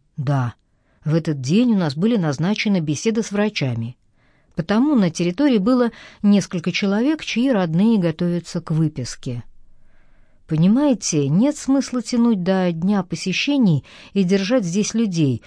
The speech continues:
которых можно выписать, скажем, во вторник или среду. Это ведь лишние расходы, а у нас здесь высокие расценки. Мне нужны будут фамилии пациентов, чьи родственники были здесь.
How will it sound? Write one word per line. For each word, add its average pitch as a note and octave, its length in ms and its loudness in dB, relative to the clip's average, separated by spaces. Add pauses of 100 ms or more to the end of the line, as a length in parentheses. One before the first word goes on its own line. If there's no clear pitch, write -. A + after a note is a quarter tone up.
(220)
которых F3 380 -2
можно F#3 320 4
выписать, G#3+ 440 -2
скажем, D3 440 -2
во D3+ 100 2
вторник G#3+ 540 2
или D#3 100 0
среду. G3 500 0 (280)
Это F3+ 180 -2
ведь G3 160 0
лишние G#3 300 2
расходы, G#3 640 0 (420)
а E3+ 180 4
у F#3 40 4
нас A#3 340 2
здесь D#3+ 400 -2
высокие D3+ 420 -2
расценки. B2+ 760 -6 (1160)
Мне G#3+ 380 6
нужны A3 360 2
будут D3+ 300 -4
фамилии F3 400 0
пациентов, G3+ 720 -4 (240)
чьи G3+ 280 2
родственники F3 680 -2
были C#3 320 -2
здесь. C3 480 -6